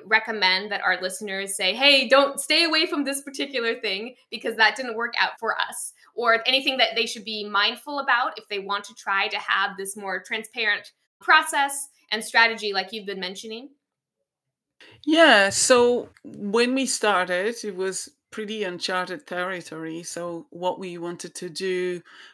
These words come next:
Speaker 2: was a bit ambitious. It wasn't,
Speaker 1: Mm-hmm.
Speaker 2: uh, being done. So we did, uh, stumble aco-, across a lot of obstacles. We tried several approaches.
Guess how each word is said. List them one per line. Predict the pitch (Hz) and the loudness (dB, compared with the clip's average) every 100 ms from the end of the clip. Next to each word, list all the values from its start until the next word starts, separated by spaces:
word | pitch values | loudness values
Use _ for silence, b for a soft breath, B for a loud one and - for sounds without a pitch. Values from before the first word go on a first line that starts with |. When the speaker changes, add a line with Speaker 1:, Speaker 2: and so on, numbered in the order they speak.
| B | B
Speaker 2:
was | - 170 175 175 170 - | -14 -8 -4 -4 -4 -8
a | 165 | -6
bit | 180 | -6
ambitious. | 180 175 202 196 - 196 185 - | -6 -2 0 2 0 0 0 -4
It | - | -6
wasn't, | 185 180 170 175 175 | -6 -6 -6 -8 -8
Speaker 1:
Mm-hmm. | 226 220 202 | -6 -6 -6
Speaker 2:
uh, | 180 170 | -6 -6
being | 190 196 175 | -6 -6 -2
done. | 180 175 208 226 B B B B | -2 -2 -4 -8 B B B B
So | - 196 | 0 0
we | 190 208 | 2 -2
did, | 175 226 233 233 233 - - | -4 0 2 2 0 -4 -2
uh, | 185 190 | -2 0
stumble | 185 - 190 185 180 | -2 -4 -4 -2 -4
aco-, | 175 - 170 - | -4 -8 -10 -10
across | 170 - 175 170 - 175 | -12 -6 -4 -4 -6 -8
a | |
lot | 180 175 202 | -4 -2 -2
of | 190 | -2
obstacles. | 170 160 - 190 - 185 180 175 | -4 -6 -8 -10 -6 -6 -6 -8
We | 175 | -10
tried | - 180 180 180 180 180 180 - | -6 0 2 2 0 -2 -6 -14
several | - 185 180 208 185 | -2 0 2 4 2
approaches. | 175 185 175 180 196 185 - | 0 -2 -2 0 0 0 -2